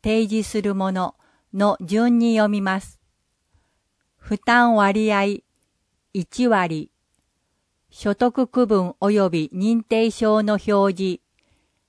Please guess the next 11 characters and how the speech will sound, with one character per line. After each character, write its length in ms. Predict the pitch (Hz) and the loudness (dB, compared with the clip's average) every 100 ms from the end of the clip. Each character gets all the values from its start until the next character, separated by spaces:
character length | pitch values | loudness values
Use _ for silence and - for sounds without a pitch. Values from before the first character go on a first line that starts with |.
| _ _ | _ _
一 200 | - 196 185 _ | -4 -4 -4 _
般 240 | 226 240 | 2 2
所 200 | 220 247 | 0 -2
得、 460 | 226 196 - 160 - _ _ _ _ - | 0 -2 -2 -4 -6 _ _ _ _ -6
認 300 | 180 214 220 | -2 0 -2
定 300 | - 208 208 | -2 0 0
証 340 | - 190 190 | 0 0 0
な 180 | 180 196 | -2 -6
し。 300 | - 160 147 _ _ _ _ _ _ _ _ _ _ _ | -6 -10 -12 _ _ _ _ _ _ _ _ _ _ _
要 320 | 202 214 240 | 0 4 4
件、 440 | 240 - 226 185 | 4 0 -2 -2